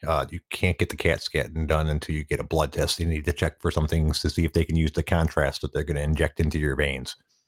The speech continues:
Um, so, which is good, 'cause I kinda forgot about the entire thing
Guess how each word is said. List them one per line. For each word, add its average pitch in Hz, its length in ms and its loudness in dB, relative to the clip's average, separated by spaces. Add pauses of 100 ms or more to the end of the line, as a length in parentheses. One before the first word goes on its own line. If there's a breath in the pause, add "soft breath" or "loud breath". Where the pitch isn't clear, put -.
(280)
Um, 85 400 -2 (600 loud breath)
so, 113 240 6
which 123 260 2
is 208 60 -6
good, 226 200 4
'cause - 100 -2
I 139 80 2
kinda 160 200 0
forgot 147 220 2
about 127 160 2
the 107 80 0
entire 95 260 2
thing 71 240 -2